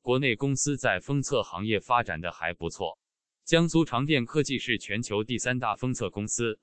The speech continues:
，T O P十厂商中有三家国内公司。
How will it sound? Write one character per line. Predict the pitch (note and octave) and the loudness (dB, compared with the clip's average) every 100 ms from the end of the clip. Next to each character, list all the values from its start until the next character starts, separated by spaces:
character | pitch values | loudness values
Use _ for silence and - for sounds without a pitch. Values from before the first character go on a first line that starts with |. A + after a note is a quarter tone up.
| _ _ | _ _
，T | - D3+ B2+ | -10 -4 2
O | C#3+ D3+ | 4 4
P | C#3 A2 | 2 0
十 | - A2+ | 0 -4
厂 | G#2+ F2+ | -4 -4
商 | - A#2 A#2+ | -2 -2 0
中 | C3+ A#2 | -2 0
有 | E2+ | -2
三 | - A#2 A#2 | -2 -2 0
家 | A#2+ A#2 | 2 2
国 | - F#2 | 0 -2
内 | G2+ F2 | -2 -4
公 | F#2+ G2 | -4 -6
司。 | - G#2+ | -2 -2